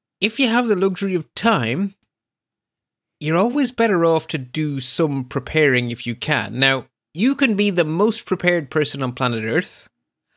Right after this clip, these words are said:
and because of how security is, you literally don't know what you don't know.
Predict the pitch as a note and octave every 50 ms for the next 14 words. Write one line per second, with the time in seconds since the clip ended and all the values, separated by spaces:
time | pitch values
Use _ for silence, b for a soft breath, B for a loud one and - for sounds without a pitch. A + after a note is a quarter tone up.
0 | _ _ _ _ - - C#3+ C#3+ C3+ D3+ C3+ - - G3 A3+ A3+ B3 G#3+ E3 E3+
1 | F#3 F#3+ F#3 E3+ - D3+ - - E3 D#3 D3 C3 C3 A#2+ A#2+ A#2 C3 D#3 F#3 F3
2 | - - - - - _ - _ _ _ _ _ _ _ _ _ - C3+ D3+ D#3
3 | C#3+ D3+ F#3 A#3 - - B3 G#3+ A3 F#3+ D#3 B2+ D#3 D#3+ F3+ E3 D3 C#3+ D3 D3
4 | C#3 C3 A#2+ B2+ B2+ B2+ A#2+ B2+ A#2+ A2+ G2+ C3 D#3 E3 A#2+ A#2 A2 D3 D#3+ D#3